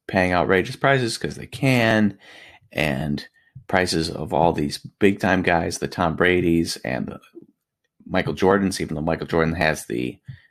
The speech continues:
uh, documentary out on E S P N right now, um, the Allen Iversons and the Shaqs and the first-year Prism Drew Breeses and Tom Bradys and Peyton Mannings and all sorts of stuff,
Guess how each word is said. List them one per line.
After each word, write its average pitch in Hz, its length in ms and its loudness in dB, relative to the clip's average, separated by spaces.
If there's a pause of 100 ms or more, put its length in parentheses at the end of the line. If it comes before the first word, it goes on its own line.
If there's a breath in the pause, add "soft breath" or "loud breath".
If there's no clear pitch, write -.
(160 loud breath)
uh, 53 240 -2
documentary 87 640 2
out 85 140 4
on 76 120 -2
E 73 80 0
S 65 120 -4
P - 100 -4
N 98 100 2
right 98 180 -2
now, 80 320 0 (480 loud breath)
um, 69 240 0
the - 180 -6
Allen 78 240 0
Iversons 90 1200 -2
and 82 160 -10
the - 60 -12
Shaqs - 1040 -2
and 65 240 -4
the 58 260 -4 (360 loud breath)
first-year 87 420 2
Prism 82 440 2
Drew 78 180 -4
Breeses 80 1040 2
and 62 320 -6 (260)
Tom 78 180 0
Bradys 80 540 4
and 64 260 -4
Peyton 76 240 0
Mannings 80 540 0
and 60 100 -6
all 101 220 4
sorts - 340 0
of 78 80 -4
stuff, - 300 -2